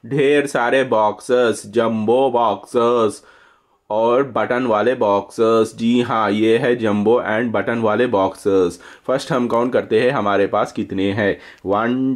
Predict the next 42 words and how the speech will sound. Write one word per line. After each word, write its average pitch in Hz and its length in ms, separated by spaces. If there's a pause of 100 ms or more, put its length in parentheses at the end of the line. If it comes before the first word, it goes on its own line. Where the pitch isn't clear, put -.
टू, 117 500
three, 104 360
four, 95 400
five, 98 480
six, 123 400
seven, 110 360 (100)
eight 123 280
है 160 100
हमारे 120 340
पास। 95 360 (300)
ये 123 100
पूरे 135 340
jumbo 120 500
box 113 400
है 139 140 (340)
and 127 300 (340)
बटन 110 340
वाले 113 240
बॉक्स 95 440
है। 92 100 (280)
तो 104 120
बिना 113 300
वक्त 135 220
गवाए 113 540 (180)
इसे 113 260
एक 110 220
एक 123 120
करके 120 260
ओपन 110 340
करते 117 340
हैं 131 160
और 110 320
देखते 113 360
हैं 113 180
कि 135 160
इसमें 117 240
हमें 117 300
क्या 117 260
देखने 101 400
को 139 200
मिलता 95 380 (160)
है। 104 400